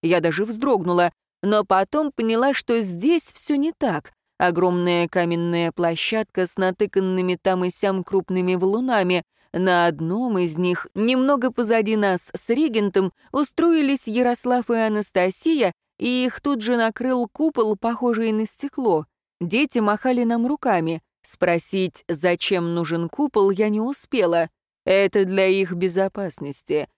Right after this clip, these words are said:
ответил регент на невысказанный вопрос. «Прежде чем приступить к активации щита, я хотел бы, Катя, попросить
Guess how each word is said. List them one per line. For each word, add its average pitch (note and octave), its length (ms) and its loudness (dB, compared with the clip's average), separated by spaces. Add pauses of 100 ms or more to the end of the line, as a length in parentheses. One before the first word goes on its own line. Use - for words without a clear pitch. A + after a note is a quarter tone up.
(100)
ответил D#3+ 600 0
регент F3 480 0 (100)
на F#3+ 140 0
невысказанный F3 960 0
вопрос. G#3 560 -2 (320)
«Прежде F#3 520 2
чем F3+ 280 -2
приступить F3+ 600 0
к - 60 -6
активации E3+ 720 -2
щита, E3+ 560 -6 (280)
я F#3+ 260 2
хотел G#3 440 2
бы, F#3+ 160 0
Катя, G3 340 2
попросить F#3+ 640 0